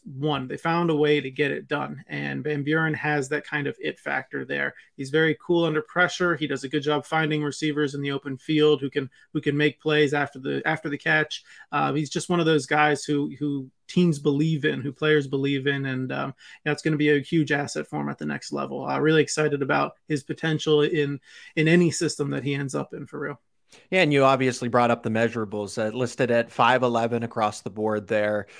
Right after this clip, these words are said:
Speaker 2: Uh, and, I mean, Bryce Young i-, i-, is somebody that was able to kinda shed that label of, well, short quarterbacks can't get it done. Are there any coaches anymore that really look at that,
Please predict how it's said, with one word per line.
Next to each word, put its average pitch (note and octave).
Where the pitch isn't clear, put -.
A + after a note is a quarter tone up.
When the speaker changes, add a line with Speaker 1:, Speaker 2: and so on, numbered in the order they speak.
Speaker 2:
Uh, F#2
and, A#2
I A#2+
mean, A2+
Bryce A#2
Young E3+
i-, C3
i-, C3
is B2+
somebody B2+
that A#2+
was A#2
able A#2+
to A#2+
kinda A#2+
shed B2
that A#2+
label A#2+
of, A#2
well, A#2+
short -
quarterbacks C3
can't B2+
get B2
it A#2+
done. C3
Are C#3
there B3
any A#3
coaches F#3+
anymore E3
that C#3+
really C#3
look C3
at B2
that, A#2+